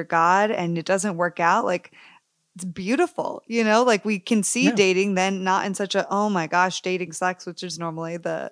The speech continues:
Speaker 1: perspective I hear mostly. <laughs> Um, and we can kind of see, like, "Oh no, this is an enjoyable, beautiful,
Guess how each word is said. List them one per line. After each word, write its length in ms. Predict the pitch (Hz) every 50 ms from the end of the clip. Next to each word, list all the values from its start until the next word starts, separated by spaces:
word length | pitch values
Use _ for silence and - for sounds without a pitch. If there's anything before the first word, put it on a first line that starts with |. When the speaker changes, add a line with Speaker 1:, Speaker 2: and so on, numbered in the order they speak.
| -
Speaker 1:
perspective 580 | - - 196 - - - 175 175 - - 165 170
I 120 | 165 170
hear 200 | 170 175 175 175
mostly. 500 | 175 170 160 160 170 - - 214 240 247 - - - - 302 - -
<laughs> 200 | 220 - - -
Um, 220 | 247 240 220 208 - 294 - - - - 226 - -
and 460 | 247 247 240 233 233 233 226 214 -
we 160 | - 233 226
can 180 | - 240 233 214
kind 220 | - 214 226 220
of 100 | 220 202
see, 180 | - 247 240 240
like, 220 | 233 202 190 -
"Oh 140 | - 262 262
no, 160 | 240 254 262
this 240 | 247 196 214 262 -
is 120 | 262 214 220
an 100 | 214 202
enjoyable, 880 | 196 190 180 - 196 196 208 208 202 196 180 196 196 190 190 190 190 185 -
beautiful, 880 | 165 185 180 202 220 226 233 226 - - 208 202 190 190 185 - - -